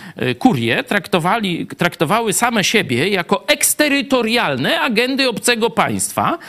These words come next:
nie? Tylko nuncjatura, czyli jak gdyby ambasada, e, Watykanu jest tym innym, mm, państwem i ma eksterytorialność, a kurie, no to, to są polscy biskupi i to podlega jurysdykcji państwa polskiego, ale kurie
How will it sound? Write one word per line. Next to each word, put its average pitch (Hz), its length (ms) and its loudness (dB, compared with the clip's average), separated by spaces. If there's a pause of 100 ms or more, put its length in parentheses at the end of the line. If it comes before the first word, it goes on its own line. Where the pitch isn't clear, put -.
(180)
nie? 196 180 0
Tylko 151 360 0
nuncjatura, 220 720 2
czyli 139 140 -2
jak 127 100 2
gdyby 135 200 0
ambasada, 165 680 0 (380)
e, 143 160 0
Watykanu 151 720 0
jest 139 340 0 (120)
tym 135 340 0
innym, 147 420 2
mm, 131 580 -2
państwem 147 580 0
i 160 120 2
ma 127 260 0 (600)
eksterytorialność, 151 920 0
a 160 220 2
kurie, 147 460 2
no 202 120 -2
to, 208 180 -2
to 202 200 -4
są 233 220 -4
polscy 320 500 -2
biskupi 165 540 0
i 220 60 -6
to 185 120 -2
podlega 156 540 -2 (260)
jurysdykcji 170 640 0
państwa 151 400 0
polskiego, 196 520 -2
ale 240 160 0
kurie 196 520 0